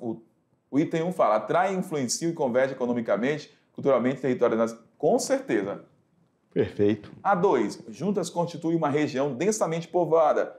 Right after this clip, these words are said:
Speaker 1: conhecida como megalópole. Falamos durante a aula. Então, só pode ser a alternativa que contempla o item um e dois, que é a D.
Speaker 2: Beleza.
Speaker 1: Se marcou, show de bola.
Speaker 2: Show de
Speaker 1: Parabéns.
Speaker 2: bola.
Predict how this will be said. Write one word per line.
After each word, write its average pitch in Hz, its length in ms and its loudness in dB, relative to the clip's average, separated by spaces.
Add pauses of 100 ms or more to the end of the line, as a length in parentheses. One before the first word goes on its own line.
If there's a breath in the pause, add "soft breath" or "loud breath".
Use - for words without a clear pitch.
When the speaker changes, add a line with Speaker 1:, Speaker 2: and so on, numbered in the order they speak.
(200)
Speaker 1:
conhecida 139 440 0
como 127 220 -4
megalópole. 110 480 0
Falamos 120 380 -2
durante 135 320 -4
a 156 60 6
aula. 110 360 0 (240)
Então, 131 520 0 (140)
só 170 200 0
pode 160 440 0
ser - 540 0 (100)
a 175 100 2
alternativa 180 1040 0 (160)
que 165 120 -2
contempla 151 840 0
o 151 100 -2
item 143 360 -6
um 175 140 -4
e - 20 -4
dois, 143 300 2
que 156 100 -2
é 170 60 4
a 185 40 2
D. 120 280 -2 (120)
Speaker 2:
Beleza. 139 540 2
Speaker 1:
Se 185 80 0
marcou, 196 680 2 (120)
show 208 260 2
de 190 80 -2
bola. 139 380 4
Speaker 2:
Show 180 260 4
de 147 100 4
Speaker 1:
Parabéns. 135 80 4
Speaker 2:
bola. 107 460 2